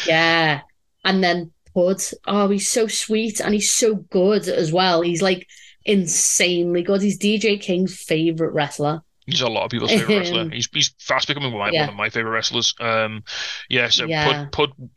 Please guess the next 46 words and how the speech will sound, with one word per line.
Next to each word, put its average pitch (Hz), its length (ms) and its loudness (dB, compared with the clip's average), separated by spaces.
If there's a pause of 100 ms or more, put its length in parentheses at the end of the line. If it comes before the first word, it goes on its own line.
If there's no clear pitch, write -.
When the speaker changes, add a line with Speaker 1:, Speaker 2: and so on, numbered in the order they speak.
Speaker 2:
stole 123 380 0
a 117 40 -2
win 110 200 -4
with 117 80 -4
a 110 60 -4
roll 104 280 -2
up, - 240 -6
and 110 220 -4
then, 107 380 -4
um, 107 520 -4 (320)
Connor 113 300 -6
started 120 300 -4
beating 107 220 -6
on 117 100 0
him, 107 200 -8
and 113 140 -8
then 113 60 -6
Speaker 1:
Shook 110 80 -12
Speaker 2:
Connor's 127 320 0
Speaker 1:
his - 160 0
hand. 151 280 -8 (600)
Speaker 2:
yeah, 120 220 0 (240)
and 123 100 -8
then 110 100 -4
started 113 220 -2
beating 113 240 -4
on 120 100 0
him. 113 60 -8
Then 113 120 -6
Connor's 120 300 -2
tag 110 220 -4
team 110 160 -6
partner 113 280 -2
came 120 200 -4
out, 113 240 -2
and 110 80 -10
they 110 80 0
had 110 160 -2
beef, 110 320 -4 (240)
and 127 100 0
then 127 60 0
they 131 80 0
had 135 100 0
this 135 120 -2
massive, 135 360 0
like, 127 160 -4